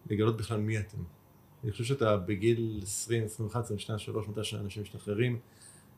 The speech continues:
אתה לא באמת יודע מי אתה, כי עד אז אתה מעוצב על ידי סביבה ומערכת, אוקיי? סביבה, סביבה בבית, הורים, מערכת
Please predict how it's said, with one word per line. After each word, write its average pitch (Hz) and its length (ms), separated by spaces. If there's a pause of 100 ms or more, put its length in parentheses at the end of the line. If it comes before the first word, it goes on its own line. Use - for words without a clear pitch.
(340)
אתה 120 160
לא 135 100
באמת 139 280
יודע 107 240
מי 110 220
אתה, 104 180 (260)
כי - 200
עד 117 200
אז 120 280
אתה 110 240
מעוצב 107 640 (200)
על 107 140
ידי 110 460
סביבה 110 560
ומערכת, 107 580 (240)
אוקיי? 113 340 (480)
סביבה, 117 520
סביבה 113 280
בבית, 117 460
הורים, 131 460
מערכת 104 500